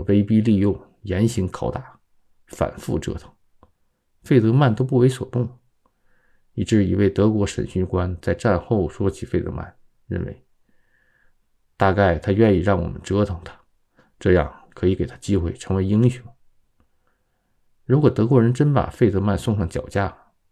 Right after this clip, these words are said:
那么这个英雄就诞生了。但是德国人的思路很开阔，他们没有处死费德曼，而是把他送到一个德国的间谍学校，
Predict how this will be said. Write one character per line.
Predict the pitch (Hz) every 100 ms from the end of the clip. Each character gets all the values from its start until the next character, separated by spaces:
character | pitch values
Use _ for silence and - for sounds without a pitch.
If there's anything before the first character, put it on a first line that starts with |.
| _
那 | 90
么 | 87
这 | -
个 | 90
英 | 90 107
雄 | 104 90
就 | 92
诞 | - 98 80
生 | 95 101
了。 | 101 _ _ _ _ _ _ _ _ _ _ _ _ _
但 | - 92
是 | - 82
德 | - 87 123
国 | 123
人 | 98
的 | 85
思 | - 92
路 | 90
很 | - -
开 | - 78
阔， | 87 - - _ _ _ _ _ -
他 | 101
们 | 95
没 | 85 123
有 | 139
处 | - 113
死 | 101 -
费 | 98
德 | -
曼， | 85 78 - _ _ _ _ _ _ -
而 | -
是 | 104
把 | - 85
他 | 95
送 | - 127
到 | 92
一 | 92
个 | 101 110
德 | 92 117
国 | 127
的 | 92
间 | 95 113 117
谍 | 101
学 | - -
校， | - - -